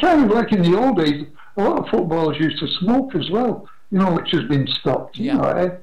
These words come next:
Speaker 1: It's just a, a part, I think, of the, the society that you lived in in those days. And, and don't forget, in, drink wasn't that expensive like it is today.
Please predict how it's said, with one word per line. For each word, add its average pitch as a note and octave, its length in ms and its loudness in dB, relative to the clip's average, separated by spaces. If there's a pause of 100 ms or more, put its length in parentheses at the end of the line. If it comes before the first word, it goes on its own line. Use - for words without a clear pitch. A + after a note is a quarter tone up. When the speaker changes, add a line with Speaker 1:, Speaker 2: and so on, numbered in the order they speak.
(480)
Speaker 1:
It's C#4 160 -4
just - 240 0
a, G#3+ 120 2
a - 140 -2
part, - 360 -2
I - 60 -12
think, A3 240 2
of D3+ 220 2 (640)
the, F#3 180 2
the E3+ 260 -2
society F#3+ 580 0
that D3 220 -2
you D3+ 140 0
lived E3 280 0
in C3 100 2
in C3+ 160 2
those C3 360 0
days. D3 440 2 (420)
And, D#3+ 260 0
and E3 200 2
don't B3+ 200 2
forget, G3+ 420 0 (320)
in, F#3 380 0
drink A3+ 360 2
wasn't E3+ 300 0
that D#3+ 200 -2
expensive G3 680 2
like C#3+ 260 0
it E3+ 180 2
is - 100 -8
today. D3 420 0